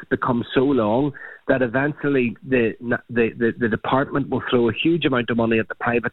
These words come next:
sector and ask them to deliver, um, services that will reduce those waiting lists down, maybe sometimes cutting them down in half, um, so that there's less pressure on the National Health Service. And of course, the easiest ones to put through the door in big numbers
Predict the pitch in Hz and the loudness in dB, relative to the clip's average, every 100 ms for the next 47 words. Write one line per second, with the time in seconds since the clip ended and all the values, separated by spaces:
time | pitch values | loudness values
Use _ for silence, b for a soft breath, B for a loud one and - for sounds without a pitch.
0 | - 113 - 127 117 - 120 127 127 - | -2 -2 0 0 0 -2 -2 -2 -4 0
1 | 131 120 104 B B - 131 127 120 117 | 0 2 -4 B B -2 2 4 2 2
2 | 123 120 - B - 127 117 110 110 110 | 2 0 -2 B -6 0 2 2 0 -2
3 | 101 - - 127 120 127 - 127 - - | -4 -8 -2 0 0 -2 -2 -2 -2 0
4 | 127 123 117 - 139 143 - 143 123 123 | 2 2 0 0 0 0 0 0 2 2
5 | 120 127 117 107 - - 110 110 123 120 | 0 2 0 0 -6 -2 2 4 2 2
6 | 120 - 135 139 127 120 - - 131 131 | 0 0 0 2 0 0 -2 -2 0 2
7 | 123 107 117 113 113 117 107 101 110 123 | 0 2 2 2 0 -2 -2 0 0 0
8 | 143 - B B B B 127 123 123 120 | 0 -4 B B B B 0 0 0 0
9 | 139 120 120 123 113 123 120 117 - 117 | 0 2 0 0 0 2 0 -2 -2 -2
10 | 110 131 113 113 110 107 - 113 120 120 | 0 0 2 2 2 0 0 0 2 0
11 | - 147 135 127 - B B B 135 113 | 0 0 2 -2 -4 B B B 0 2
12 | 151 139 - 123 143 151 139 139 - 120 | 0 0 -2 0 2 2 0 -2 2 2
13 | 123 - 120 - 117 - 123 110 120 117 | 0 -2 -2 -2 -2 0 0 2 2 2
14 | 110 117 110 113 107 117 123 | 2 0 0 0 2 2 0